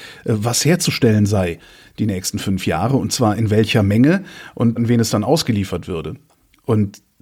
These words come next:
privates Unternehmertum, das sagt, ja, Moment, ich ent-, sehe aber hier einen ganz anderen Willen, der befriedigt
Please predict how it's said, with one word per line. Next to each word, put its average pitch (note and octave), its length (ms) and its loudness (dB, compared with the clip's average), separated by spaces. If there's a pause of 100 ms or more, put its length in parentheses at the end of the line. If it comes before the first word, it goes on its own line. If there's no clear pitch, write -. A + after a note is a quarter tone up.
privates A2+ 400 0
Unternehmertum, A2 640 2
das F#2+ 120 -2
sagt, G2 220 -4
ja, A#2+ 200 2
Moment, A2 300 0
ich A#2+ 120 -6
ent-, G2+ 260 -8
sehe D#3 320 2
aber B2 160 2
hier B2 240 2
einen A2+ 140 0
ganz G#2+ 200 0
anderen D#3+ 420 2
Willen, B2+ 220 4
der A#2+ 80 2
befriedigt A#2 500 0